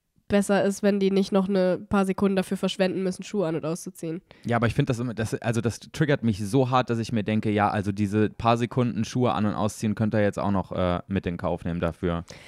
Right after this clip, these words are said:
Speaker 1: Ja, aber ganz ehrlich, also ich hatte das jetzt gerade beim, äh, beim Dreh von Gestern waren wir noch Kinder, gab's tatsächlich eine Szene, wo ich meine Schuhe, ähm, so richtig schnell anziehen musste,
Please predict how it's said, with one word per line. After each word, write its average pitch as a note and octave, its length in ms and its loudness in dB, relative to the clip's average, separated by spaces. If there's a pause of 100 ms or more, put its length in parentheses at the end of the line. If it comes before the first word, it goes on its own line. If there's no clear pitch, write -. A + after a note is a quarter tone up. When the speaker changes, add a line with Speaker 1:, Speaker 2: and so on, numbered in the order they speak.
(160)
Speaker 1:
Ja, B3+ 400 6
aber C4 160 8
ganz C4+ 220 4
ehrlich, C#4+ 360 4
also A#3+ 160 4
ich A#3+ 60 4
hatte C4+ 160 2
das B3 140 2
jetzt A#3+ 240 0
gerade D4 240 8
beim, B3+ 260 4
äh, A#3 100 2
beim A#3+ 180 8
Dreh C4 140 4
von B3 140 2
Gestern A#3 240 4
waren A3 140 8
wir A3+ 80 4
noch - 60 -2
Kinder, A#3 240 2
gab's G#3+ 240 2
tatsächlich B3 460 0
eine A#3+ 200 4
Szene, B3+ 380 4
wo G#3+ 80 8
ich A#3 140 2
meine A3+ 160 4
Schuhe, A3+ 480 8
ähm, G3 200 4
so G#3 120 6
richtig B3 340 0
schnell G#3+ 260 4
anziehen G#3+ 400 0
musste, F3+ 420 0